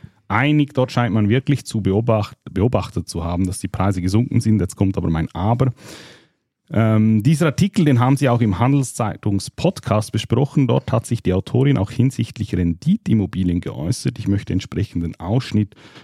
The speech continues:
kurz vorspielen, denn das, was sie sagt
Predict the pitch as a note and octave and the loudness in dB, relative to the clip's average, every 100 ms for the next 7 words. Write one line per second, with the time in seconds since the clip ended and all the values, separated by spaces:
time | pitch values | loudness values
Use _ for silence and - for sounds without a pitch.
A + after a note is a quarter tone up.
0 | _ - C3+ D#3 - - - - A2+ C3+ | _ 0 2 2 -4 -14 -14 -6 0 2
1 | F3 - - G2+ A#2 C#3+ G#3 G3+ - _ | 0 -4 -4 0 2 4 2 0 -8 _
2 | _ _ - C3 C#3+ A2 F#2+ C#3+ - - | _ _ 0 2 2 0 -2 -2 -4 -8
3 | E2+ G2+ - - F#2+ - G#2+ E3 - - | -2 -2 -4 -6 -8 -4 -2 0 -2 -10
4 | - - - | -18 -20 -20